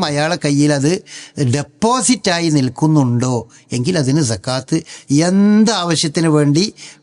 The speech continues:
ഒരാൾ എടുത്തു വെച്ചതാണെങ്കിലും അതിന് അയാൾ സക്കാത്ത് നൽകേണ്ടതുണ്ട്.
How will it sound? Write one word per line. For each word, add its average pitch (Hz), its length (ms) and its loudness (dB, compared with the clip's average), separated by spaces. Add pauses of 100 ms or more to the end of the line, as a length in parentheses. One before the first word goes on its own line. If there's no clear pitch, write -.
ഒരാൾ 160 340 0
എടുത്തു 131 300 -2
വെച്ചതാണെങ്കിലും 135 760 0 (380)
അതിന് 143 260 0
അയാൾ 131 200 -2 (480)
സക്കാത്ത് 143 380 -4 (100)
നൽകേണ്ടതുണ്ട്. 127 760 0